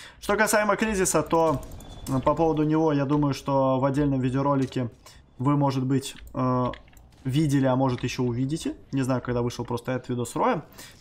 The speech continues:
но про кризис я отдельно тоже записал. Ну и кризис на сегодняшний момент времени использовать нету смысла от слова совсем никакого. Поэтому мы уже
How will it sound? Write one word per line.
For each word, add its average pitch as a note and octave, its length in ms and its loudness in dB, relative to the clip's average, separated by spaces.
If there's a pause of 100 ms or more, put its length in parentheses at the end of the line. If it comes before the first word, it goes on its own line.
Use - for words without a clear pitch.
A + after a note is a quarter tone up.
(140)
но B2+ 180 0
про B2 200 -4
кризис C3 320 -2
я B2 60 -2
отдельно A#2+ 320 -2
тоже A#2+ 220 -2
записал. G3 460 -2 (460)
Ну E3 140 -4
и D3+ 280 0
кризис D3 480 -2 (140)
на B2+ 120 -4
сегодняшний C3 460 -2
момент B2 320 -2
времени C3+ 400 -2
использовать B2 560 -4
нету B2+ 320 -4
смысла B2+ 560 -4
от B2 180 -4
слова B2+ 340 -2
совсем B2 500 -4 (120)
никакого. B2+ 1600 -4
Поэтому A#2 400 -6
мы D3 300 -4
уже B2+ 420 -2